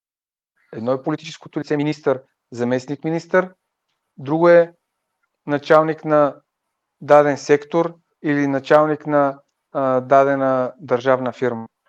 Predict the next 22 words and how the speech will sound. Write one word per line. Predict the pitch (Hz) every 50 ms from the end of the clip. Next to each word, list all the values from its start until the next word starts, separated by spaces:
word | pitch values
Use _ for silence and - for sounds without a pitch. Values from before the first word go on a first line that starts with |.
| _ _ _ _ _ _ 151
или | 131 127 127
борд | 123 131 131 131 131 -
на | 135 127
директори. | 117 127 123 127 123 - - 110 101 _ -
Там | 131 135 135
ще | 123 - -
са | - 127 -
професионалисти, | - 127 117 - - - 131 120 120 123 135 135 135 - -
които | - - 135 131 131 147 139 135 139 _ _ _ _ _ _ _
ще | - - 139 -
трябва | - 143 143 139
да | 135 131
си | - -
докажат | 120 117 - - 135 139 131 131 131
професионализма | - 117 104 - - 131 139 147 180 196 202 202 196 196
и | 190 185 190
това | - 180 170
дали | 156 156 156 160 156
са | - - 147
честни | - - 151 143 131 - 151
и | 147 -
предани | - 143 135 127 120 117 110 104 104